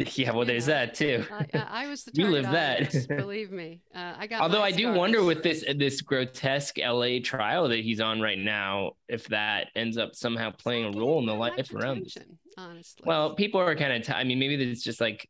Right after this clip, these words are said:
Speaker 1: it's exhausting, all these different trials of these bad men, and this one already happened once, but I don't know. I mean, I guess we'll see. Maybe, maybe it somehow keeps building. In any case, that is a good question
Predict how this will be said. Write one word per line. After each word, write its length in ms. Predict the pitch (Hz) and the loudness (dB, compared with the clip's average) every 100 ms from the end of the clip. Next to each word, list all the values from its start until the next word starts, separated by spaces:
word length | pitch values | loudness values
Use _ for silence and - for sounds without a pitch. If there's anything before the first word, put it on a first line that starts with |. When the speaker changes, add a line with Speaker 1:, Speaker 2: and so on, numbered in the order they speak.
| _ _ _ - | _ _ _ -12
Speaker 1:
it's 160 | 120 131 | -6 -2
exhausting, 680 | 113 113 101 117 - 135 | 0 2 0 0 -2 0
all 140 | 120 117 | 2 0
these 240 | 120 117 | -2 -4
different 240 | 123 120 110 | -4 -4 -4
trials 440 | 110 104 110 117 | -2 -2 -2 -2
of 120 | 107 | -4
these 200 | 110 107 | -4 -4
bad 280 | 107 98 101 | -2 -2 0
men, 540 | 104 117 110 101 104 143 _ _ - _ 113 | 0 0 2 0 -2 -4 _ _ -20 _ -2
and 160 | 113 | 0
this 160 | 110 117 | 0 -2
one 200 | 117 107 | -2 0
already 340 | 104 104 101 | 0 0 -2
happened 400 | 104 107 - 104 | -2 -4 -4 -4
once, 580 | 110 113 104 101 98 - | 0 0 0 -2 -6 -10
but 300 | 107 104 82 - - | -6 -4 -4 -6 -8
I 60 | |
don't 100 | 113 | -6
know. 160 | 113 107 | -4 -4
I 60 | 104 | -4
mean, 340 | 104 104 92 | -4 -4 -4
I 80 | - | -4
guess 220 | 98 110 | -6 -8
we'll 120 | 90 95 | -8 -8
see. 320 | - 107 98 | -4 -4 -4
Maybe, 300 | 98 92 101 | -4 -4 -4
maybe 360 | 78 104 101 87 | -4 -4 -4 -6
it 280 | - 82 - | -6 -10 -10
somehow 480 | - 101 98 90 | -8 -4 -4 -4
keeps 280 | 90 95 - | -6 -10 -10
building. 560 | - 95 101 82 80 73 - - - | -6 -4 -4 -4 -6 -10 -16 -20 -6
In 80 | 135 | -2
any 160 | 139 135 | -2 -2
case, 200 | 123 131 | -2 0
that 160 | 127 | 0
is 160 | 127 120 | 0 -2
a 80 | 113 | -2
good 200 | 107 - | -2 -2
question 440 | 98 92 92 | -4 -4 -6